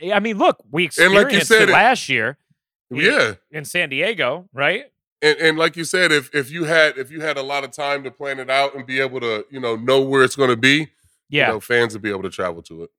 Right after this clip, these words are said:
Speaker 1: San Diego and Texas in the, the weird twenty twenty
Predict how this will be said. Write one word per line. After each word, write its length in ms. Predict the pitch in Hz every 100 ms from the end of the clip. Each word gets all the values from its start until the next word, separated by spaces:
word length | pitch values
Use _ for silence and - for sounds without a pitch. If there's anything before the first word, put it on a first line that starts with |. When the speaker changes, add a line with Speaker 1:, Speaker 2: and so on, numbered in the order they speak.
| _ _ _
Speaker 1:
San 260 | - 156 143
Diego 340 | 151 156 160
and 100 | 151
Texas 540 | - 185 - 156 131 -
in 120 | 139
the, 320 | 135 127 123
the 400 | 110 123 120 120 110
weird 320 | 143 156 143
twenty 260 | - 160 143
twenty 500 | - 165 185 139